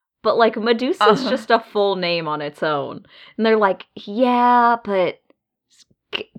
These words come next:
Speaker 1: gotta be Medusalith, gotta match the ridiculous energy." <laughs>
Speaker 2: Yeah, exactly. They all just have to have the most absurd names that we can come up with. It's like, it's also very funny <laughs> 'cause Medusa's name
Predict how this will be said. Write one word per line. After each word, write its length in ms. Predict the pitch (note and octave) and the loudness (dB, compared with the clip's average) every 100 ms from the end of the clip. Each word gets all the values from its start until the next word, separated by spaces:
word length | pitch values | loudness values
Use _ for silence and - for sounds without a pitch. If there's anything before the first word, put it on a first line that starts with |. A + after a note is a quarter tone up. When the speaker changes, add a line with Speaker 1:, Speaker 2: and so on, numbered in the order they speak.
| - | -6
Speaker 1:
gotta 300 | F3 D#3+ F3+ | 2 2 2
be 180 | F3+ G3 | 0 -2
Medusalith, 1000 | G3+ G3+ C4 C4+ F#3+ E3 F3 A#3+ - _ _ - | 0 0 -2 -2 0 2 2 2 -2 _ _ -12
gotta 300 | - E3 F3 | -2 0 2
match 520 | E3 D#3 D#3 G#3+ - - | 0 -2 -2 -2 -2 2
the 120 | G#3 | 6
ridiculous 640 | G#3 G#3 G#3+ A3+ G#3+ A3+ - | 6 4 0 2 2 2 2
energy." 580 | B3+ G#3 F3 D#3+ F3 | 2 2 0 2 2
<laughs> 260 | - - - _ _ _ _ | 2 -10 -18 _ _ _ _
Speaker 2:
Yeah, 360 | A3 B3 G#3 E3+ | -6 4 4 4
exactly. 640 | G#3 A3+ F3+ E3+ - A2+ | 0 0 0 0 -6 -12
They 200 | - F#3 | -4 -4
all 300 | - G#3 A3+ B3 | 0 2 2 0
just 160 | B3 | -6
have 260 | C#4+ F#3+ - | -4 -4 -6
to 220 | F#3 F3 - | -10 -10 -8
have 640 | F#3 A3 D#3 D3 C#3+ D3+ - | -2 2 2 0 -6 -16 -18
the 280 | F3 G#3 | -10 -8
most 340 | E3+ D#3+ E3 - | -4 -4 -6 -8
absurd 480 | D3 C#3+ D3+ E3+ D3 | -10 -6 -4 -6 -8
names 580 | A#2+ B2+ G2+ - _ _ _ _ _ _ | -8 -8 -12 -20 _ _ _ _ _ _
that 280 | - D3+ - | 0 0 -2
we 160 | - B2+ | -6 -6
can 200 | E3+ D#3 | -6 -10
come 260 | A3 C#3 G#2+ | -8 -8 -10
up 160 | - | -14
with. 200 | - - - | -16 -18 -4
It's 200 | A#3+ A#3+ | 0 2
like, 220 | C#4+ C4+ - | 0 -4 -4
it's 180 | C#4 - - | -6 -6 0
also 420 | A3+ C#4 E4 D4+ | 2 2 -4 -2
very 220 | D4+ D4+ | -2 -2
funny 380 | D4 D4 D4+ - - _ _ _ _ _ | -4 -6 -4 -6 -8 _ _ _ _ _
<laughs> 640 | - _ - - - _ | -20 _ -20 -20 -20 _
'cause 280 | - C#4 G#3+ | 0 0 2
Medusa's 720 | A3+ G#3+ A#3 D#4 E4+ D4+ C#4 | -2 -2 -2 -6 -6 -8 -8
name 560 | G3+ F3+ F#3 G#3+ A#3 A#3+ | -6 -2 -2 -2 -6 -10